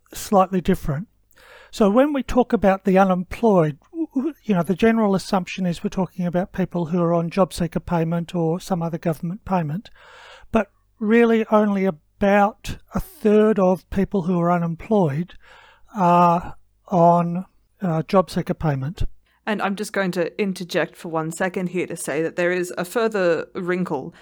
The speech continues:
Speaker 2: which we talk about in our episode on unemployment statistics, where not having a job is not the same as being unemployed.
Speaker 1: Correct.
Speaker 2: And there's a gap there where if you do not have a job, but you are not looking for work,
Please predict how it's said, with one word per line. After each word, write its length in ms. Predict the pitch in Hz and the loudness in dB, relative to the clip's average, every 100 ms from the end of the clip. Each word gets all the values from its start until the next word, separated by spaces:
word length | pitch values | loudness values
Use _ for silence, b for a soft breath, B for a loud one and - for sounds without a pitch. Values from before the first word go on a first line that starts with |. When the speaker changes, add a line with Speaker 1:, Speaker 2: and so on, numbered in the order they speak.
| b b | b b
Speaker 2:
which 180 | 180 175 | -6 -2
we 120 | 180 | -2
talk 260 | 180 226 226 | 2 0 2
about 260 | 190 185 | 0 0
in 160 | 165 175 | 0 -2
our 240 | 175 175 | -2 0
episode 460 | 170 165 - 175 175 | -2 -4 -6 -4 -2
on 160 | 165 | -4
unemployment 640 | - 165 156 220 294 254 - | -4 -6 -6 -6 -4 -6 -10
statistics, 640 | 175 165 147 147 139 - B B B | -10 -8 -6 -8 -10 -12 B B B
where 480 | - 196 196 180 175 b b _ - | -2 2 4 2 0 b b _ -2
not 360 | 180 196 269 - | 2 6 6 4
having 400 | 247 254 247 226 | 2 4 4 2
a 80 | |
job 480 | 185 165 170 220 247 - _ | 0 0 2 0 -4 -10 _
is 180 | 196 180 | -4 -2
not 300 | 180 196 185 | 0 -2 0
the 80 | 220 | -2
same 320 | - 190 185 | 0 -4 -2
as 160 | 185 | -2
being 280 | 175 170 156 | 0 -2 0
unemployed. 640 | - 156 151 170 95 117 - | -4 -6 -8 -8 -6 -6 0
Speaker 1:
Correct. 300 | 175 147 208 | 2 2 2
Speaker 2:
And 160 | 185 | 2
there's 200 | 185 180 | 2 0
a 40 | 180 | -2
gap 340 | 185 214 - | 2 2 2
there 420 | 185 180 156 156 | 0 2 2 2
where 420 | 170 170 160 151 - _ - | 0 0 0 -2 -4 _ -4
if 280 | 208 - 214 | -4 -2 -6
you 260 | 202 185 | -6 -6
do 240 | 170 208 208 | -6 -4 0
not 180 | 220 | -2
have 180 | 214 208 | -2 -4
a 60 | 190 | -4
job, 380 | 175 160 151 156 | -4 -2 -4 -4
but 160 | 180 - | -4 -2
you 120 | 185 | 0
are 120 | 185 190 | 2 2
not 240 | 185 - | -2 -4
looking 300 | 180 180 180 | -8 -6 -8
for 260 | 175 170 151 | -4 -4 0
work, 500 | 196 262 - - | 2 4 2 -4